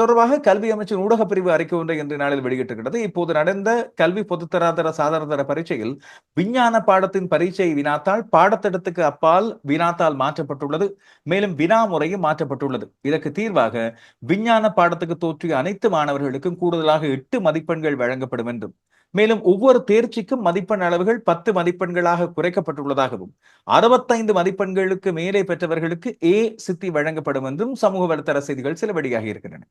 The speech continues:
இதுதான் முறையற்ற செய்தி என்று சொல்லி இங்கே குறிப்பிடப்படுகிறது. இது சமூக வலைத்தளங்களில் பரப்பப்பட்ட போலியான செய்தி என்றும், கல்வி, உயர்கல்வி மற்றும் தொழிற்கல்வி அமைச்சகமோ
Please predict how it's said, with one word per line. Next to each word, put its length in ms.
இதுதான் 320
முறையற்ற 540
செய்தி 280
என்று 140
சொல்லி 200
இங்கே 180
குறிப்பிடப்படுகிறது. 720
இது 160
சமூக 400
வலைத்தளங்களில் 600
பரப்பப்பட்ட 480
போலியான 480
செய்தி 240
என்றும், 240
கல்வி, 340
உயர்கல்வி 480
மற்றும் 240
தொழிற்கல்வி 500
அமைச்சகமோ 480